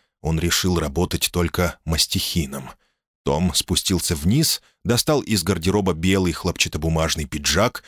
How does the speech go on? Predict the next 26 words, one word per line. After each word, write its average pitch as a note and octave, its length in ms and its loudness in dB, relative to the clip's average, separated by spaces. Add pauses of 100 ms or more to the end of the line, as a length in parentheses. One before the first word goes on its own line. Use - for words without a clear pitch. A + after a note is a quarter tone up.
(120)
главным C#3+ 420 2
образом A#2 360 2
для F#2 120 2
того, F2 200 2
чтобы F2 260 0
было E2 220 2
куда D#2+ 280 -2
положить D#2 420 0
бумажник, E2 680 -2 (240)
и C#3 80 0
пошел E3+ 340 4
на E3 100 4
кухню, F2 640 0
где E2 220 0
хлопотала F2 560 2
мадам D#2 440 0
Аннет. D#2 540 -2 (560)
«Уже E2 320 4
в - 80 -12
трудах? A#2 640 2 (260)
Но D2+ 120 -2
еще F2 260 2
нет B2 240 2
и B2 40 4
пяти, A#2+ 360 2
мадам». F#2 460 0